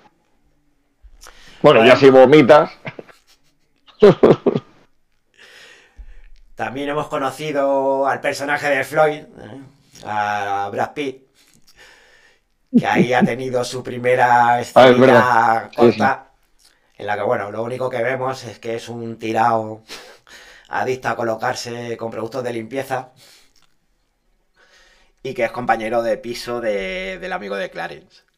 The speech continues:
Speaker 1: Pero del compañero de, de Brad no sabemos absolutamente nada, ni, ni si se
Speaker 2: Sí.
Speaker 1: dedica a algo,
Speaker 2: Sí, no.
Speaker 1: ni más allá de, de que está ahí en el sofá,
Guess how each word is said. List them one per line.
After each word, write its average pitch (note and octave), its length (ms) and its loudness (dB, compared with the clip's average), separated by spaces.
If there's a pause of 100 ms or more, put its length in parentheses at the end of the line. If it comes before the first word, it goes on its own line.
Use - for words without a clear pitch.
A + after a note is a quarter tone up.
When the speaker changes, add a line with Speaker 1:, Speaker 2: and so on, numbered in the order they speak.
(920)
Speaker 1:
Pero G2+ 180 -8
del G#2 140 -8
compañero A2+ 520 -8
de, G#2+ 720 -6
de G2+ 120 -10
Brad G#2+ 200 -4
no C3 120 -10
sabemos B2+ 480 -10
absolutamente B2 720 -8
nada, D3 300 -10
ni, G3+ 540 -20 (1600)
ni B2 140 -16
si - 200 -16
se - 140 -16
Speaker 2:
Sí. D3 80 2
Speaker 1:
dedica C3+ 360 -2
a - 60 -2
algo, E3 220 4
Speaker 2:
Sí, D#3 220 10
no. D3 240 8
Speaker 1:
ni - 200 -10
más D3 260 -6
allá D3+ 280 0
de, D3 400 -4
de C#3 160 -8
que C3+ 80 -10
está C3+ 260 -8
ahí C3+ 160 -4
en C#3+ 100 -8
el C#3 100 -12
sofá, C#3 480 -6